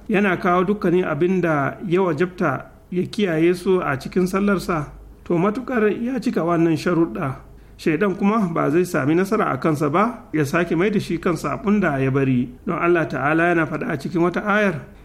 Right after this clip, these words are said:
"Lalle ne bayina baka da wani ƙarfi a kansu, kuma Ubangijinka ya isa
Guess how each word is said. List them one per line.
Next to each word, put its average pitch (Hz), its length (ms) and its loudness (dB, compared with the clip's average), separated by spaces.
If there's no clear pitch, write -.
"Lalle 233 360 2
ne 175 180 2
bayina 180 600 2
baka 214 420 0
da 139 260 -2
wani 180 180 2
ƙarfi 214 360 0
a 147 40 -2
kansu, 139 460 -2
kuma 226 200 0
Ubangijinka 180 760 2
ya 165 220 2
isa 180 460 0